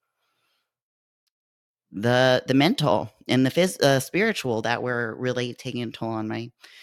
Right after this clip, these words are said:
physical health. And you guys all know how I feel about physical health. So there's a big, there's a big theme for us here, but, um, Brittany, I know, I am, for one, am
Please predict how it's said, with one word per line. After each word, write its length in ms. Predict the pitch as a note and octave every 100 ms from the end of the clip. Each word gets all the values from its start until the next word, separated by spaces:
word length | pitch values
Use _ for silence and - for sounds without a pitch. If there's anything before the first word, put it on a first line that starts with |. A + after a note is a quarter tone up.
| - _
physical 320 | - A2+ B2
health. 320 | B2+ E3+ D#3 -
And 120 | C3+
you 120 | C3 C3
guys 280 | C#3 C#3
all 120 | D3 D3
know 220 | D#3 D#3+
how 160 | E3+ F3
I 100 | D#3+
feel 240 | - F#3+
about 440 | F#3 F#3+ F3+ - - - _ _
physical 400 | - E3+ F3+ F#3
health. 360 | F#3+ G3 E3 D3+ D#3
So 640 | - E3 D3 C#3 C#3 C#3+ C3+
there's 180 | B2+ C#3+
a 80 |
big, 440 | C3 D#3 D#3+ C#3 -
there's 240 | - C#3+ C#3
a 60 |
big 360 | C#3 E3 D3+ -
theme 220 | F3 F3
for 180 | C#3+ B2+
us 200 | B2 C3
here, 300 | - C3 C3
but, 260 | C3 B2+ - _ _ _ _ _ _ _ _ _ _ _ - - _ _ _ _
um, 600 | D3+ D3 C#3 A#2+ A2+ B2 - _ _ _
Brittany, 300 | - G#3+ A#3 A3+
I 100 | E3+
know, 240 | E3+ E3+ -
I 440 | D3 F3+ A3+ G3+ F3 -
am, 300 | C#3 B2+ - _ _ - -
for 180 | E3+
one, 300 | E3 D3+ C3+ C3+
am 320 | C#3 C3+